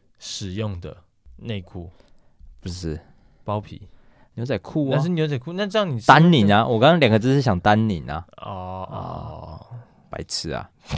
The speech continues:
Speaker 2: <laughs> 然后反正牛仔裤的由来，蛮多人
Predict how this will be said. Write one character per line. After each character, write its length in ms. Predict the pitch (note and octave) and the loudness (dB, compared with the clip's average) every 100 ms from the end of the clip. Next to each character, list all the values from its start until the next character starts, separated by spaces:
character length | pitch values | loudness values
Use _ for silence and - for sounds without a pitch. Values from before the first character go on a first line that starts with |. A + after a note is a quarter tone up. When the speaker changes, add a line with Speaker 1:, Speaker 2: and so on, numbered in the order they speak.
| - | -2
Speaker 2:
<laughs> 400 | - - _ _ | -2 -6 _ _
然 120 | G#2+ | -2
后 60 | A2+ | 4
反 240 | G#2+ A#2 | 6 6
正 120 | B2 - - - | 4 -2 -12 0
牛 220 | E3 G3+ | 4 6
仔 320 | G3 A#2 E2+ - - - | 8 8 4 -8 -20 -2
裤 240 | - G#3 A2+ - | 4 4 4 4
的 200 | B2+ A2+ A2 A#2+ | 8 8 8 6
由 240 | A2+ B2 | 10 12
来， 320 | D3+ F#2 F2+ F2+ - _ _ - _ _ - | 12 10 4 -4 -14 _ _ -20 _ _ 2
蛮 220 | A#2 C3 | 4 8
多 180 | D#3+ C#3+ | 12 12
人 200 | A2 | 10